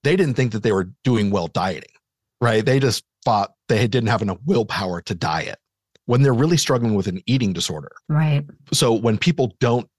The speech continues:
Speaker 1: know that they're struggling with it, the eating disorder becomes more enmeshed and more a part of their lives. And when they do seek treatment,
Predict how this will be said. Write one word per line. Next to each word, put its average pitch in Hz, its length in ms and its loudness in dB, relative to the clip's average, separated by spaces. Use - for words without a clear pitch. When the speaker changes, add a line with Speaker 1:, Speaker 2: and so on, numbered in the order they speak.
Speaker 1:
know 104 540 0
that 151 120 0
they're 147 140 0
struggling 147 420 0
with 147 160 0
it, 170 160 -2
the 127 140 -6
eating 131 240 2
disorder 113 240 0
becomes 104 320 0
more 104 420 2
enmeshed 123 540 0
and 104 100 -2
more 101 140 0
a 92 40 -6
part 107 200 0
of 98 60 0
their 92 120 0
lives. 120 320 2
And 107 100 0
when 107 120 2
they 98 100 2
do 110 320 -4
seek 143 260 -2
treatment, 160 460 0